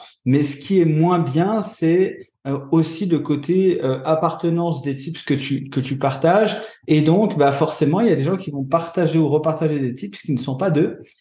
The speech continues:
Et, euh, ben, euh, ça peut poser problème à ceux qui partagent de base parce que, euh, bah, finalement, ils vont se dire, « Bah, tiens, euh, quel est mon intérêt à moi de partager si d'autres gens les repartagent et s'attribuent le fait de,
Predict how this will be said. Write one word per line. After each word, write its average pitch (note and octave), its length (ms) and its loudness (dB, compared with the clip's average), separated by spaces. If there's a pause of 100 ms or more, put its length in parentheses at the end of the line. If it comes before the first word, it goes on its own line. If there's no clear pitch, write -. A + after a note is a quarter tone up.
(140)
Et, F3 380 2
euh, C3 260 0
ben, E3 360 0
euh, B2 240 0
ça - 180 -4
peut A#3+ 220 0
poser F3 260 4
problème E3+ 480 -2
à D3 80 0
ceux F3 160 -6
qui F3 180 -6
partagent D#3+ 440 -2
de D3 100 0
base C3 340 0
parce - 160 -8
que, A#2+ 180 -6 (360)
euh, A2 140 0
bah, A#2+ 180 2
finalement, C#3 420 2
ils F3 80 2
vont B2+ 120 2
se A#2 60 0
dire, « D3 120 -2
Bah, A2+ 240 2
tiens, D3+ 460 -4 (260)
euh, A#2+ 100 -2
quel D#3+ 160 2
est D#3+ 60 4
mon D3 200 4
intérêt D#3 320 2
à D#3+ 60 0
moi D#3+ 160 2
de - 60 -6
partager D3 460 -4
si C3+ 160 -4
d'autres C#3+ 180 0
gens D#3 200 2
les C#3 100 2
repartagent C3 560 0
et C3 40 0
s'attribuent B2 460 -6
le C3 80 -4
fait C3 240 0
de, A#2+ 380 2